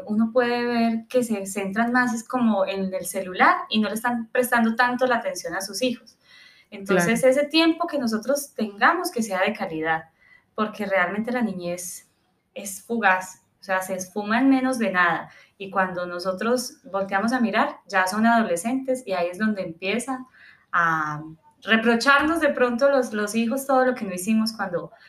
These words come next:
Speaker 1: cuando ellos eran niños.
Speaker 2: Claro, claro. Y eso, y eso, Lina, es, es muy verdadero y te lo digo porque, eh, con Emanuel, pues, con el primer, con mi primer hijo, yo no tuve como esa, mm, madurez de afrontar ciertas cosas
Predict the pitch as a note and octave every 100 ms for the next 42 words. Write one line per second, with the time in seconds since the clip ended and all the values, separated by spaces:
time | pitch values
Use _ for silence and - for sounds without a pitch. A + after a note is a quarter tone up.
0 | _ - F#3 F3 F#3 G3+ G3 F#3+ F3 D#3
1 | A3 - - - - _ G#3+ A3 G#3 F3
2 | - A3+ A3 G3+ A#3 A3 B3+ C#4 A3+ G#3+
3 | G#3+ B3+ C4 C4 B3+ B3+ - A3 A3 -
4 | A#3 A#3 G#3+ A#3+ G3 G3 B3 C4+ A3 G#3+
5 | G3+ G3 G3+ G#3+ A#3 A3+ F#3+ - - -
6 | - - _ _ _ _ - A3 G#3+ G#3
7 | G3+ G3+ - _ _ _ _ - A#3+ A#3+
8 | A#3 A3+ B3 B3 A3+ C#4 C4 B3 A#3 A#3
9 | A3+ A3 A3 A3 A3 A3+ A3+ C4 C#4 B3+
10 | G#3+ G3+ G#3+ C4 B3 A#3 G#3 G3 F3+ G#3+
11 | A3 A3+ A#3 A3+ A3 A3 G#3 F#3+ _ _
12 | _ _ _ F#3 G#3+ A3+ A3 A3 G#3+ G#3
13 | A3+ - _ - A3 G#3+ A3 G#3+ G3+ F#3
14 | A3 A3+ B3 A#3+ C4+ A3+ B3 C4